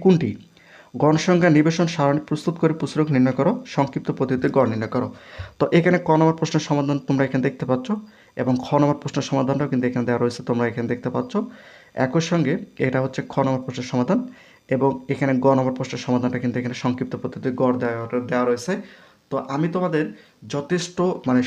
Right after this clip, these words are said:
সহজভাবে বোঝানোর জন্য কিন্তু আমি এইভাবে পিডিএফ আকারে তোমাদের জন্য তুলে ধরছি। তোমরা এখানে দেখতে পাচ্ছ গড় কীভাবে নির্ণয় করতে হয় এবং তোমাদের দেখ, এই যে এটা এখান থেকে হচ্ছে গ নম্বর প্রশ্নের সমাধান। এবং এখানে তোমরা একটা প্রশ্ন দেখতে পাচ্ছ,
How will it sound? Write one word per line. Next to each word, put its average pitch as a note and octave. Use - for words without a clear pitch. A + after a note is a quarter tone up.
সহজভাবে D3
বোঝানোর D3+
জন্য D3+
কিন্তু C#3
আমি B2
এইভাবে B2+
পিডিএফ C#3+
আকারে B2+
তোমাদের A#2+
জন্য A#2+
তুলে C3+
ধরছি। B2+
তোমরা A#2+
এখানে B2
দেখতে B2+
পাচ্ছ B2+
গড় B2
কীভাবে B2+
নির্ণয় C3+
করতে C3+
হয় G3+
এবং D3+
তোমাদের D3+
দেখ, C3
এই D3+
যে D3+
এটা C#3+
এখান D3
থেকে C#3+
হচ্ছে C#3
গ -
নম্বর C3
প্রশ্নের B2+
সমাধান। G#2+
এবং D#3
এখানে E3+
তোমরা F3+
একটা F#3
প্রশ্ন E3+
দেখতে D#3+
পাচ্ছ, D3+